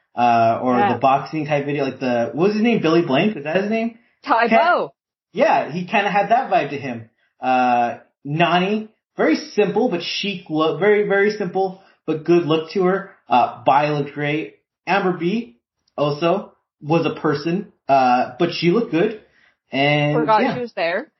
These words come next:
Speaker 2: Casey had, uh, had all the hair.
Speaker 1: She looked great. She looked great too. Big T as Madonna was fantastic.
Speaker 2: Yeah, C T as, uh, somebody's coked out dad.
Speaker 1: <laughs> And C T,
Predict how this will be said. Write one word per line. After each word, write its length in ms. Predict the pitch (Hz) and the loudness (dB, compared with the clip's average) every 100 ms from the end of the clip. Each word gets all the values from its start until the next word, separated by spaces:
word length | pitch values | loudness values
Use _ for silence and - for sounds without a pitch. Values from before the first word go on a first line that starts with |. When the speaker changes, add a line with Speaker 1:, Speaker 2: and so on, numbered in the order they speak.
| _ | _
Speaker 2:
Casey 400 | - 262 285 311 | -6 -4 -4 -4
had, 320 | 302 269 247 | 2 2 4
uh, 340 | 233 202 180 156 | 2 2 2 -2
had 200 | 196 208 | -4 -2
all 120 | 196 | -2
the 80 | 190 | -2
hair. 300 | 160 160 220 539 _ _ _ _ _ _ _ - - | -2 0 0 -2 _ _ _ _ _ _ _ -20 -14
Speaker 1:
She 240 | - 190 | -2 2
looked 180 | 254 349 | 2 2
great. 260 | 147 170 - | 2 0 0
She 120 | 208 | -2
looked 140 | 269 | -2
great 220 | 233 233 - | -2 -4 -2
too. 360 | 330 160 - - - | 0 0 -4 -4 -2
Big 180 | 185 | -2
T 140 | 185 202 | 0 0
as 100 | 196 | 0
Madonna 520 | 170 139 135 175 226 | 0 2 2 2 0
was 160 | 160 - | -2 -2
fantastic. 840 | 156 147 143 143 - 190 - - _ _ _ _ _ _ 196 | -4 0 0 0 -2 -8 -8 -20 _ _ _ _ _ _ -4
Speaker 2:
Yeah, 420 | 226 381 262 135 | 2 4 2 -2
C 220 | - 247 | -8 -8
T 280 | - 269 247 | -6 0 4
as, 560 | 220 214 190 175 - - _ _ _ _ - | 4 2 -2 -8 -20 -20 _ _ _ _ -4
uh, 480 | 196 185 170 165 185 | 0 2 0 -2 -4
somebody's 440 | 226 196 214 190 - | -6 -4 -4 -4 -4
coked 300 | 196 190 196 | -2 0 0
out 180 | 175 | 0
dad. 400 | 175 170 196 285 - _ _ _ _ _ | 2 2 4 0 -4 _ _ _ _ _
Speaker 1:
<laughs> 120 | - - - _ - - - - - 240 | -18 -16 -18 _ -20 -18 -16 -14 -4 -2
And 140 | - | -2
C 340 | - 214 190 | -2 -4 -4
T, 320 | - - - | -6 -8 -10